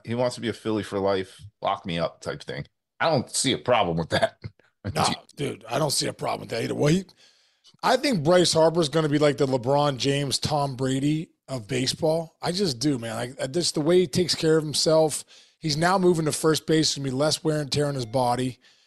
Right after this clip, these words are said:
Speaker 1: Right.
Speaker 2: Uh, you know, he works out as hard as you could work out. You know, his dad's Jack Diesel. So <laughs> I was like, look at your, I always, when you, you look at, you look at dads and you go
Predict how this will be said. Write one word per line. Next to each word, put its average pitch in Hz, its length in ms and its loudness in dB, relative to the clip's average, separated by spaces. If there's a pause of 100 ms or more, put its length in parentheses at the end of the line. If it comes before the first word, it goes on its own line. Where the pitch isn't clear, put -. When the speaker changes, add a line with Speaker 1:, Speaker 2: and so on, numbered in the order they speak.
(100)
Speaker 1:
Right. - 160 -8 (140)
Speaker 2:
Uh, 127 380 0
you 151 100 -6
know, 139 140 0
he 127 100 -4
works 156 400 4
out 151 300 2 (260)
as 127 160 -4
hard 147 260 2
as 127 140 -4
you 135 80 -4
could 135 160 -2
work 131 240 0
out. 123 240 0
You 123 60 -8
know, 123 140 -6
his 113 120 -4
dad's 131 480 -2
Jack 131 380 -4
Diesel. 117 420 -8
So 120 360 -6
<laughs> - 440 -2
I 240 80 4
was 202 140 2
like, 180 260 -2
look 190 80 2
at 196 140 2
your, 170 160 4 (420)
I 170 80 4
always, 190 240 8
when 180 140 8
you, 170 300 6
you 175 220 6
look 165 220 4
at, 156 160 0
you 165 140 6
look 156 160 6
at 123 100 0
dads 147 380 4
and 131 120 0
you 127 80 2
go 120 320 2